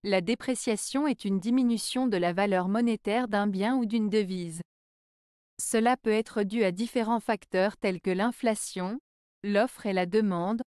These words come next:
ou l'obsolescence. Exemple, la dépréciation de l'immobilier a affecté la valeur des maisons dans cette région.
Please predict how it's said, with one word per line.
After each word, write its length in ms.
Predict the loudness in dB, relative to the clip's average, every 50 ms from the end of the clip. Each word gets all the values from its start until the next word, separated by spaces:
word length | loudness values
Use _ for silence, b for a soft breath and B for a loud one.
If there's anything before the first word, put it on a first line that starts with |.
| _ _ _
ou 80 | -2 0
l'obsolescence. 1120 | 0 0 0 -2 -4 -2 0 0 0 0 0 -2 -4 -4 -4 -6 -6 -8 -12 -14 -14 -16 -20 _ _ _ _ _ _ _ _ _ _ _ _ _ _ _ _ _ _ _ _
Exemple, 640 | -4 -2 -2 -2 -2 0 0 0 0 -2 -4 -8 -12 -14 -14 _ _ _ _ _ -4
la 180 | -2 -2 0
dépréciation 760 | 0 0 -2 -2 -2 -4 -4 -2 -2 -4 -4 -4 -4 -4 -2 0
de 100 | 0 0
l'immobilier 760 | 0 2 2 2 2 2 0 0 -2 -4 -2 -2 -2 0 0
a 140 | 2 2 0
affecté 440 | 0 -2 -4 -6 -8 -4 -4 -2 0
la 140 | 0 2 2
valeur 340 | 2 2 2 2 2 0 0
des 140 | 0 0
maisons 400 | 0 0 0 0 0 -2 -2 0
dans 120 | 0 -2 -2
cette 240 | -2 -4 -6 -6 -6
région. 500 | -4 -4 -4 -4 -4 -4 -4 -6 -6